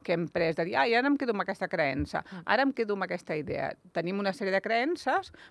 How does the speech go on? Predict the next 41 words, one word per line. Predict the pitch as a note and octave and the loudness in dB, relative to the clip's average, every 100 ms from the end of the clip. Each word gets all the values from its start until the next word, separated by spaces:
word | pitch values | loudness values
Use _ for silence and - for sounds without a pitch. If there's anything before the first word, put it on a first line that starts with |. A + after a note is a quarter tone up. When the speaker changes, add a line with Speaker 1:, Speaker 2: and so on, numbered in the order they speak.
| _ | _
Speaker 1:
doncs, | - E3 | -4 -2
que, | - D#3+ D#3 | 2 2 2
que | - | 0
han | D#3 | -4
vingut | D#3+ E3 F3 | -2 -2 0
del | D3+ D3+ | 0 2
nostre | E3 - F#3+ D3 | -2 -4 -2 -2
entorn, | D#3+ - G#3 G#3+ B3+ | 0 0 2 2 0
de, | F#3+ - - - | -2 -4 -10 -10
familiar, | - D3 C#3 D3+ F3+ F#3+ G3+ G3 | -6 -4 -4 2 4 6 4 2
de | D3+ | -2
l'escola, | - - - F#3 G3 F#3+ G3 | -2 -4 0 2 4 2 0
de, | G3 D#3+ D#3 - - | 0 -2 -4 -10 -4
de | F3+ | 0
l'època | D#3 D#3+ E3+ F3+ C#3+ D#3 D3 D#3 | 2 2 2 -4 0 2 2 -2
on | - E3 | -6 -2
hem | E3 E3 | -2 -2
crescut, | F3+ F3 - E4+ G4+ | -4 -4 -4 -2 -2
que | A3 | -4
se'ns | F#3 E3 | -4 -2
han | F3 E3 | -2 0
anat | E3+ - | 0 0
quedant, | F3+ G3 C#4 A4 - - _ - | 0 4 4 2 -6 -20 _ -6
eh, | E3+ E3+ D#3+ D#3 - | -2 0 0 -2 -4
i, | - F#3 | -8 -8
i | - F3+ F3+ | -6 -6 -4
el | F#3 E3 | -2 0
cervell | F#3 F3+ G#3 | 0 2 2
les | G3+ | 0
ha | F3+ | -2
fet | E3+ | -4
seves, | - B3 C#4 - - - - _ - | 2 4 4 2 -4 -20 -20 _ -10
però | - F#3+ F3 E3 | -4 2 4 4
nosaltres | E3+ E3+ F#3+ B3+ C#4 | 2 0 0 2 2
no | B3 G3 | 0 0
ha | F3 | -2
sigut | F3 E3 F3 | -4 -6 -4
un | F3 E3+ | 0 0
acte | D#3 - E3 D#3+ | 0 0 0 2
de, | D#3+ - | 0 -2
de, | D#3 D#3+ | -2 2